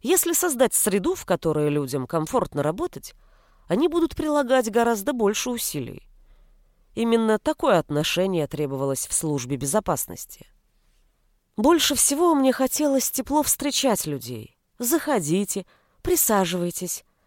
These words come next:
Хотите чашку чая? Что нового в вашем корпусе?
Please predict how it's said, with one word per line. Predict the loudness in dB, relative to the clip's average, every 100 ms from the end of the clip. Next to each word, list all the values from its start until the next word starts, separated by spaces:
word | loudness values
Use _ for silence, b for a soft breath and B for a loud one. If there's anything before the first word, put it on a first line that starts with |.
| _ _
Хотите | -4 -2 0 -2 -2
чашку | 0 -2 -4
чая? | -6 -6 -8 -10 -16 _ _ _ _ _ _ _ _ _
Что | -4 0 4
нового | 6 6 6 2
в | 2 2
вашем | 0 0 0
корпусе? | 0 0 -2 -8 -8